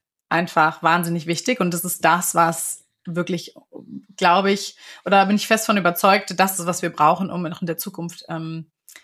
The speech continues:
weiterhin erfolgreich zusammenarbeiten zu können, ist wirklich echte Verbindung zu haben und diese Kompetenz, diese emotionale Kompetenz zu erlernen und zu behalten, ähm, gerade wenn mehr und mehr automatisiert wird.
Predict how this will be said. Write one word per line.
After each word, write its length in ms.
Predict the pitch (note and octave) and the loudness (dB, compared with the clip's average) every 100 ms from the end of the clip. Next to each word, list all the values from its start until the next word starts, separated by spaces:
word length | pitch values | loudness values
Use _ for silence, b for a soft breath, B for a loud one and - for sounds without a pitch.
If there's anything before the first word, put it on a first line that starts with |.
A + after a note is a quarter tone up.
| b _ - | b _ -2
weiterhin 280 | F#3+ A#3+ F#3+ | 0 2 0
erfolgreich 460 | F3 F#3 F3 E3 | 2 0 0 -4
zusammenarbeiten 540 | - D#3 F#3+ D#3 A2+ E3+ | -2 0 2 2 0 -4
zu 100 | - | -10
können, 320 | D3 D#3 F#3+ | -8 -8 -8
ist 220 | E3 - | -8 -8
wirklich 380 | E3 E3+ - - | -8 -8 -12 -10
echte 300 | - D#3+ - | -8 -8 -8
Verbindung 400 | - D#3+ F3+ F3+ | -8 -4 -2 -2
zu 100 | F3+ E3+ | 0 4
haben 240 | E3+ F3 | 4 2
und 200 | E3+ E3 | -4 -6
diese 220 | D#3+ E3 | -6 -6
Kompetenz, 580 | - E3+ F3+ - F#3 G3 | -6 -6 -4 0 2 2
diese 180 | F3+ F3 | -2 -4
emotionale 540 | F3+ F3+ F3 E3+ F3+ | -2 -4 0 2 2
Kompetenz 800 | F3+ E3+ E3+ - D#3+ E3 - - _ _ _ _ - | 0 -6 -6 -4 -2 -4 -6 -12 _ _ _ _ -4
zu 140 | - | 4
erlernen 560 | F3 F3+ E3+ G#3+ A3 F#3+ | 4 6 4 4 2 2
und 120 | F#3 | 0
zu 180 | - E3+ | 0 0
behalten, 760 | E3 E3 G3 G3 E3 G#3 - B B B | 2 2 0 -4 -4 -4 -6 B B B
ähm, 420 | F3 D#3+ D#3+ D#3+ D#3+ | -4 -4 -4 -8 -2
gerade 260 | D#3+ E3 | 0 2
wenn 160 | E3+ E3+ | 2 2
mehr 160 | E3+ E3 | 2 0
und 80 | |
mehr 180 | D#3+ - | -2 -2
automatisiert 600 | D#3+ - D#3+ E3 D#3+ D#3+ | -4 -6 -8 -10 -12 -10
wird. 240 | E3 E3+ | -10 -12